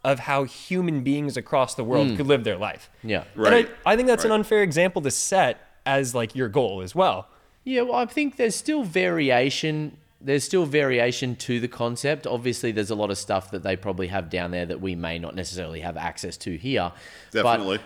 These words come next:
Speaker 2: I mean, there could be, you know, variations created. Now, the way I look at all of these different things,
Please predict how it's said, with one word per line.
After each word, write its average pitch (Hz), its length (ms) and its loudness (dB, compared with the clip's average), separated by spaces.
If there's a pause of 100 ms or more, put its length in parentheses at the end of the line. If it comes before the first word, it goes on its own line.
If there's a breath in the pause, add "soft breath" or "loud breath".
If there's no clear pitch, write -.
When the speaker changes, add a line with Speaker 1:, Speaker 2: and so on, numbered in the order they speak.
(140)
Speaker 2:
I - 20 0
mean, 117 180 0
there 120 140 2
could 135 260 -2
be, 107 540 -2 (160)
you 107 100 -6
know, 98 120 2
variations 95 720 0
created. 92 520 0
Now, 110 340 0
the 123 100 -4
way 160 240 4
I 123 140 2
look 110 220 0
at 110 140 2
all 101 260 0
of 92 120 -4
these 98 200 -4
different 98 380 -6
things, 120 500 -6